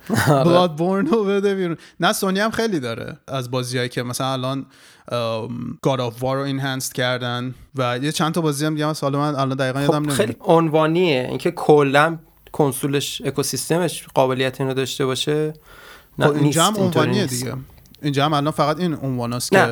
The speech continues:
Speaker 2: که
Speaker 1: آره،
Speaker 2: اینهنس
Speaker 1: آره.
Speaker 2: ببین، به طور عمومی تو وقتی بازی رو روی اس اس دی میذاری، کلاً لود سریعتر می‌شه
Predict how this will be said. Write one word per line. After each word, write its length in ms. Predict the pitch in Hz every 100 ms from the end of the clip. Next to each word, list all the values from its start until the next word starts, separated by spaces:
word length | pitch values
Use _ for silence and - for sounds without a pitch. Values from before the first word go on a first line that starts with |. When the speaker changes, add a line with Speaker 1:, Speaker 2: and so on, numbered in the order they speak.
| 117 _ _ _ _ - -
Speaker 2:
که 80 | 131
Speaker 1:
آره، 200 | 165 165
Speaker 2:
اینهنس 120 | -
Speaker 1:
آره. 220 | - 131 - _ _ _ - - _ _ _ _ _
Speaker 2:
ببین، 140 | 165
به 140 | 202 190
طور 200 | 208 180
عمومی 640 | 165 175 170 165 208 170
تو 140 | - 175
وقتی 300 | 185 180 185
بازی 380 | 160 156 143
رو 460 | 156 151 151 147 117
روی 220 | 143 143
اس 220 | 139 147
اس 200 | 147 139
دی 120 | - 147
میذاری، 880 | 147 143 143 143 190 156 135 143 160 _ _ _ _ -
کلاً 340 | 156 135 151
لود 260 | 185 180 185
سریعتر 540 | - 127 127 143 147
می‌شه 360 | 117 110 -